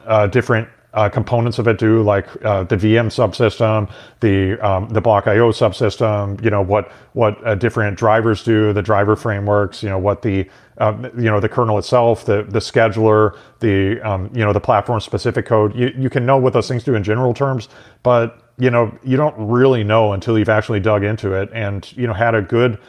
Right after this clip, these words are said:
problem in front of you to incentivize, uh, digging into it. You know, like, I did not, I didn't know how page reclaim, uh, worked in the kernel until I had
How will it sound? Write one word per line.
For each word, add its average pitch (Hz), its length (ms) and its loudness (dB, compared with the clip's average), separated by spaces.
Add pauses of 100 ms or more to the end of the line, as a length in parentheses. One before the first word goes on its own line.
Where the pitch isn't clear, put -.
(220)
problem 113 480 0
in 95 60 -6
front 135 280 0
of 104 80 -2
you 101 120 -2
to 113 100 -8
incentivize, 101 920 -2
uh, 101 240 0
digging 101 340 -2
into 113 240 -4
it. 85 140 -10 (180)
You 104 80 -6
know, 98 180 -4 (320)
like, 107 340 0
I 120 200 2
did 113 180 0
not, 113 440 0
I 123 120 2
didn't 117 220 0
know 117 160 4
how 107 180 2
page 107 400 0
reclaim, 101 600 -2 (300)
uh, 104 320 2
worked 107 380 0
in 113 80 -4
the 101 80 -2
kernel 104 400 -2
until 107 320 0
I 104 140 2
had 104 360 0